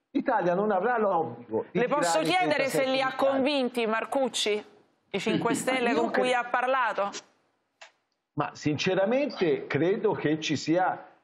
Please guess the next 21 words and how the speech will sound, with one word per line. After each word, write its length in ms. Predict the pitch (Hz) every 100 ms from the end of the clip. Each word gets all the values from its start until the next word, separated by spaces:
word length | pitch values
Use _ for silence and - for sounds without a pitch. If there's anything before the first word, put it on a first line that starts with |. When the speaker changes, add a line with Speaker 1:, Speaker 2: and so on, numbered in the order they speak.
| _
Speaker 1:
un 160 | 139 135
processo 760 | 147 156 - 175 208 - 185
di 280 | 156 139 160 143
maturazione 840 | 139 135 151 143 117 226 226 143
su 160 | 123 110
questo. 340 | 120 101 127
Il 80 | 123
fatto 340 | 214 254 -
che 140 | 185 196
non 180 | 175
sia 160 | 170 190
obbligatorio 1000 | 175 170 165 165 156 170 156 156 - - -
tirarli 560 | 156 170 147 123 104 107
quei 160 | 113
fondi, 400 | 107 110 101 113 -
il 160 | 143 -
fatto 360 | 208 247 240
che 280 | 175 175 175
comunque 760 | 175 185 220 269 262 165 - -
l'approccio 640 | 156 156 185 214 208 196
complessivo 1000 | 170 175 170 165 165 - 226 208 165 135